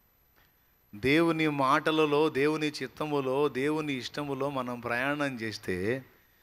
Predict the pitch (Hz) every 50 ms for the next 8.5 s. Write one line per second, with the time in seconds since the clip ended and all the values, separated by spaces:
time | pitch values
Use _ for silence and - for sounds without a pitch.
0 | _ - _ - 120 139 160 190 196 - - - - 202 208 202 196 196 196 190
1 | 185 160 160 175 170 165 160 160 160 160 156 156 151 147 147 143 143 139 127 139
2 | 147 143 - 170 139 160 160 143 123 117 120 135 147 156 160 160 165 - - -
3 | - _ _ _ _ _ _ _ - 120 131 143 160 170 165 - 175 170 185 185
4 | 175 165 160 156 151 147 147 147 151 147 175 175 175 170 165 170 156 170 165 165
5 | 160 151 143 143 143 143 - 147 143 139 135 135 127 - - 123 120 135 151 165
6 | 151 165 156 - - 135 131 147 156 147 147 135 135 123 135 147 160 165 151 156
7 | 151 147 - 117 107 123 120 - - - 131 131 131 127 120 120 110 - 107 95
8 | 90 85 82 76 - - - - - -